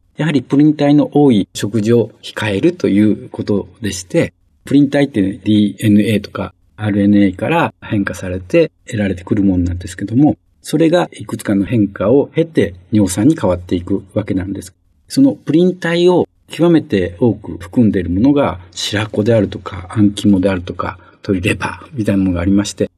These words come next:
こういったものを避けるというのは一つあると思います。そして飲酒ですね。特にビールを飲むことも控えることが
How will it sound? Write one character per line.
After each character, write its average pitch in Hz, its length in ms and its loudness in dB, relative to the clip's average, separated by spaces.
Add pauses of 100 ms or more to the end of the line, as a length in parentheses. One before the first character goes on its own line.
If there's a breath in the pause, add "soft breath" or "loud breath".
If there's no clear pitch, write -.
(120)
こ - 140 0
う - 20 4
い 151 40 -2
っ - 20 -6
た 160 120 -2
も 170 140 0
の 185 180 4
を 92 60 0
避 107 160 -8
け 151 160 -2
る 143 120 2
と 110 100 -6
い - 20 -2
う 117 40 0
の 139 80 2
は 127 40 0
一 107 200 -4
つ 82 320 -6
あ 95 100 -6
る 90 80 -6
と 90 120 -12
思 95 140 -4
い 95 60 -8
ま 95 160 -10
す。 - 140 -20 (840)
そ 139 140 -4
し - 80 -4
て 170 180 0 (380)
飲 151 180 4
酒 156 240 0
で 139 160 0
す 135 140 -6
ね。 92 100 -10
特 - 220 -4
に 92 100 0
ビ 165 300 2
ー 107 160 0
ル - 80 -12 (240)
を 135 180 4 (180)
飲 120 120 4
む 101 200 2 (100)
こ 123 100 -8
と 147 120 2
も 151 140 4
控 113 220 -4
え 104 100 2
る 98 100 -6
こ 104 120 -14
と 151 100 -2
が 175 200 -2